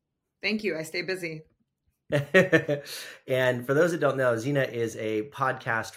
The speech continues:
Speaker 2: pro. She's had two of her own podcasts. One that is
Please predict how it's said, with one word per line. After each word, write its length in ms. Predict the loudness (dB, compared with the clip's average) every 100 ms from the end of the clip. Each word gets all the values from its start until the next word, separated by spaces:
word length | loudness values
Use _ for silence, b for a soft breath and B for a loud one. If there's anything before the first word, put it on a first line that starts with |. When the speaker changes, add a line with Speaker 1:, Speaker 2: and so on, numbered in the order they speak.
| -8
Speaker 2:
pro. 520 | -4 -2 -2 -4 -6
She's 280 | -10 -10 -6
had 280 | -4 -6 -4
two 200 | -2 0
of 80 |
her 100 | 0
own 180 | 0 -2
podcasts. 840 | -4 -8 -8 -10 -10 -10 -14 -20 -20 b b b
One 220 | -4 -2
that 100 | -2
is 180 | -2